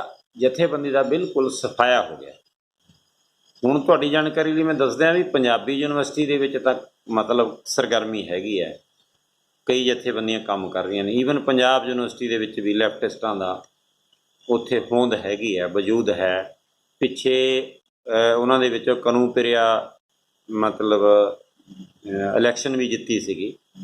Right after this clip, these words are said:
ਲੈਫਟਿਸਟ ਗਰੁੱਪ ਇੱਕ ਵਾਰੀ ਭਾਰੂ ਹੋ ਗਿਆ ਸੀਗਾ ਜਿਹੜੀਆਂ ਯੂਨੀਵਰਸਿਟੀ ਇਲੈਕਸ਼ਨਾਂ ਦੇ ਵਿੱਚ। Even ਗੁਰੂ ਨਾਨਕ ਦੇਵ ਯੂਨੀਵਰਸਿਟੀ ਦੇ ਵਿੱਚ ਵੀ ਥੋੜ੍ਹਾ ਬਹੁਤੇ, ਅ, ਕੋਈ ਮੈਂਬਰ ਹੈਗੇ ਆ ਸਿੰਪੈਥਾਈਜ਼ਰ ਕਾ-,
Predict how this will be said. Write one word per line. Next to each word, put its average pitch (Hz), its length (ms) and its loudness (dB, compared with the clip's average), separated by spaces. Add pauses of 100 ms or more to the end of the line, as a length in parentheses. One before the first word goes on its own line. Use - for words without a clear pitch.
(160)
ਲੈਫਟਿਸਟ 110 520 0
ਗਰੁੱਪ 113 340 0
ਇੱਕ 117 180 -6
ਵਾਰੀ 110 220 4
ਭਾਰੂ 117 460 2
ਹੋ 107 140 -2
ਗਿਆ 95 160 0
ਸੀਗਾ 90 420 -6 (540)
ਜਿਹੜੀਆਂ 98 340 0
ਯੂਨੀਵਰਸਿਟੀ 110 460 0
ਇਲੈਕਸ਼ਨਾਂ 92 400 -4
ਦੇ 87 100 -6
ਵਿੱਚ। 90 360 -6 (760)
Even 196 180 4
ਗੁਰੂ 156 200 2
ਨਾਨਕ 165 440 2
ਦੇਵ 175 280 2
ਯੂਨੀਵਰਸਿਟੀ 160 600 4
ਦੇ 165 120 4
ਵਿੱਚ 143 240 -2
ਵੀ 143 120 2
ਥੋੜ੍ਹਾ 156 340 4
ਬਹੁਤੇ, 139 600 2 (440)
ਅ, 110 680 6
ਕੋਈ 113 280 2
ਮੈਂਬਰ 110 460 0
ਹੈਗੇ 110 380 -2
ਆ 107 80 -2
ਸਿੰਪੈਥਾਈਜ਼ਰ 104 760 -2
ਕਾ-, 101 360 0